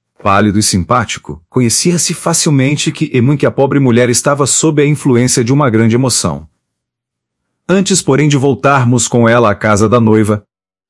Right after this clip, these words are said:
que em tão triste situação deixamos no primeiro capítulo,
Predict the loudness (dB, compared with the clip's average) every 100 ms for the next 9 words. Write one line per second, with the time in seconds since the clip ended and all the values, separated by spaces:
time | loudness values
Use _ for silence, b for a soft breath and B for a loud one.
0 | _ -4 -2 0 0 0 0 -2 0 -4
1 | 0 0 2 0 2 0 2 0 0 0
2 | 0 2 2 0 -2 -2 -2 -2 -2